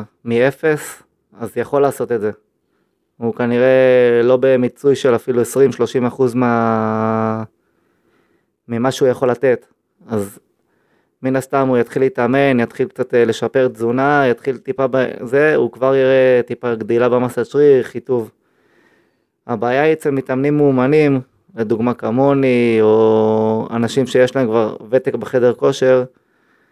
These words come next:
הם צריכים לחלק את התקופה שלהם לתקופה של מסה ותקופה של חיטוב. כי לעלות שריר נקי זה קשה מאוד למתאמן מאומן. אז לרוב מחלקים את זה לתקופה, תקופה של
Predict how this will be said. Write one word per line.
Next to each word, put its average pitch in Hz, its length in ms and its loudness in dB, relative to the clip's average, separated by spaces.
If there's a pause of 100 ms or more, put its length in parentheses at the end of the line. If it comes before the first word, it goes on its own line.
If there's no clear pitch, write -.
(300)
הם 113 100 -8
צריכים 143 240 -2
לחלק 135 360 -2
את 120 180 -4
התקופה 113 1120 -4
שלהם 120 260 0
לתקופה - 340 -6
של 120 120 -2
מסה 131 340 0
ותקופה 113 360 -6
של 127 140 -2
חיטוב. 117 460 0 (540)
כי 123 120 -8
לעלות 123 340 0
שריר 143 220 0
נקי 139 640 2
זה 113 340 2 (600)
קשה 127 300 0
מאוד 135 280 4
למתאמן 117 460 -2
מאומן. 110 360 -2 (760)
אז 107 160 -10
לרוב 147 280 0
מחלקים 147 340 -4
את 139 60 0
זה 131 100 2
לתקופה, 127 400 -4
תקופה 120 320 -8
של 117 220 0